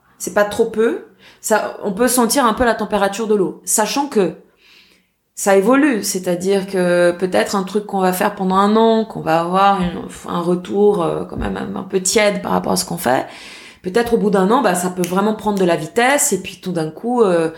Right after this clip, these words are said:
voilà. En fait, il faut trouver un truc qui nous donne de l'enthousiasme.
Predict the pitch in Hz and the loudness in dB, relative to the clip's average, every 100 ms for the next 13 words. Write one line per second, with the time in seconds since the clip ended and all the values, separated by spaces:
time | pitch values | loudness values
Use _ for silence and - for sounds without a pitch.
0 | - - - 220 196 185 - - - - | -14 -10 0 2 2 -2 -12 -20 -20 -20
1 | _ _ _ _ _ _ _ _ _ _ | _ _ _ _ _ _ _ _ _ _
2 | _ 214 254 - - - 196 202 208 226 | _ -2 0 0 -2 -2 0 2 2 2
3 | - 233 - 180 170 196 196 - - 180 | 2 -4 0 0 2 0 0 -4 -4 0
4 | 185 202 180 147 156 147 | 2 0 -2 -4 -6 -8